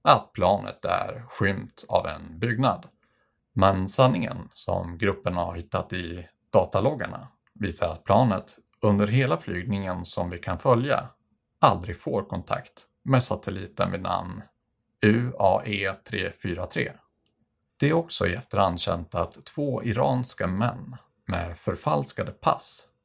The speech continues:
fanns med på planet. Ingen har mig veterligen undersökt det här djupare,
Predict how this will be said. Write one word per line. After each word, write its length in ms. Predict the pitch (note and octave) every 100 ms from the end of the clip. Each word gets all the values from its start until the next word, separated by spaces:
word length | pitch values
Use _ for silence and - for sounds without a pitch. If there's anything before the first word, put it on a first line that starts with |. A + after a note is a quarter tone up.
| _
fanns 260 | G2+ E2+ -
med 220 | E2+ -
på 80 | A#2+
planet. 560 | - - - - - _ _ _ _ _ _ _ _ _ -
Ingen 340 | A2+ C#3+ A2+
har 120 | F#2
mig 260 | F#2 G#2+ F#2
veterligen 560 | F2 F2 F#2+ F#2+ G2
undersökt 680 | G2 F#2+ F#2 F#2 - G#2+ - -
det 120 | A2+
här 240 | C#3 G2
djupare, 640 | F#2 F#2 - - F#2 -